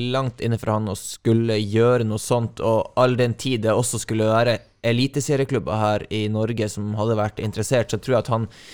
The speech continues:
eh, også med s-, de s-, som han, eh, rådfører seg med, så, så tror jeg at han vil rådes til å velge noe annet enn,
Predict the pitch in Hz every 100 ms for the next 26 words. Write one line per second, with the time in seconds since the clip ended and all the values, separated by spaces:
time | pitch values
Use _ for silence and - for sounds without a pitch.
0 | - - - - _ _ _ _ _ _
1 | - - - - - 151 - 147 127 127
2 | 117 - - - - 131 123 104 - _
3 | _ - 120 113 131 127 110 104 104 101
4 | 101 98 101 - - _ - 113 123 127
5 | 113 127 123 123 120 117 113 - - -
6 | 135 117 98 95 98 - 120 - - -
7 | - - 143 123 - _ _ - 160 160
8 | 131 131 123 110 92 117 110 104 113 131
9 | 117 - 98 92 - _ _ _ _ 123
10 | 131 110 98 117 85 104 101